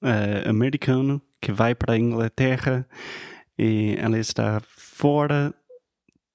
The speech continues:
tipo, do elemento dele. Ele não sabe nem o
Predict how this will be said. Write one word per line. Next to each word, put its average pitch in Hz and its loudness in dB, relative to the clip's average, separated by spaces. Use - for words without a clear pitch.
tipo, 123 -2
do 104 0
elemento 113 0
dele. 139 0
Ele 117 2
não 113 2
sabe 113 -2
nem 117 2
o 117 -2